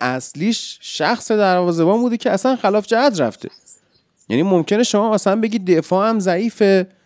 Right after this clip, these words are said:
که تو اکثر تیم‌های بوندسلیگا این اتفاق میفته که آقا وقتی دفاع ضعیفه، دفاع کنده، دروازه‌بانت زیاد اکسپوز می‌شه،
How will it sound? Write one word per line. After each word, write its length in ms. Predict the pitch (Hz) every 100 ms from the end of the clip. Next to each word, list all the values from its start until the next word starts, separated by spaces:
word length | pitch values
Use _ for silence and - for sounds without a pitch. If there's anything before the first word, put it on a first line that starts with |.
| _ _ - _ _
که 140 | 160
تو 200 | 156 190 -
اکثر 420 | 151 - 185 190
تیم‌های 340 | 190 180 185
بوندسلیگا 540 | 180 165 165 165 160 185
این 100 | 196
اتفاق 380 | 180 170 190
میفته 300 | 202 208 202
که 120 | 196 208
آقا 240 | 208 196 156
وقتی 220 | 165 -
دفاع 320 | 175 170 170
ضعیفه، 500 | 160 165 165 170 165
دفاع 240 | 151 151 170
کنده، 600 | - - 190 190 151 123 _
دروازه‌بانت 880 | 151 156 160 160 156 160 170 220 226
زیاد 460 | 156 156 190 220 190
اکسپوز 520 | 160 - - 147 120
می‌شه، 360 | 127 110 113